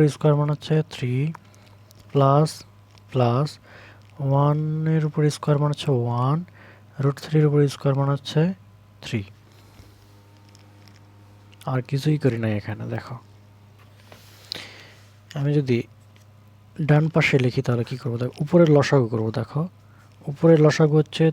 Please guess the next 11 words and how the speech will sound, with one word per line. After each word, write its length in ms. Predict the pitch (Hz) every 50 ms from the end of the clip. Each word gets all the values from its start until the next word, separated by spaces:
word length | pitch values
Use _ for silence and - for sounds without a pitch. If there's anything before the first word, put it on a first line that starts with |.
| 160 - -
থ্রি। 180 | - - 120 110 107 - - - - - - - _ - - - _ _ _ - - - _ - _ _ _ - - - - - - - - - - - - - - - -
তাহলে 280 | - 131 135 135 123 110 127 147 - _ - - _ - - - _ _ - -
থ্রি 120 | - 156 160 156 165
যদি 120 | 151 160 147 151
লসাগু 300 | 147 135 156 151 147 151 151
নেই, 100 | 156 156 151 -
তিন 100 | 156 143 139
তিরিকে 260 | 139 139 - - 139 131 123 120
নয়, 180 | 117 120 131 156 156 _ _ _ - - _ _ _ _ - _ _ _ _ _ _ _ _ _ - - - - - - - - _ _ _ _ - - - 147
এই 80 | 139 135 139
মাইনাস, 420 | 139 139 143 139 147 151 156 160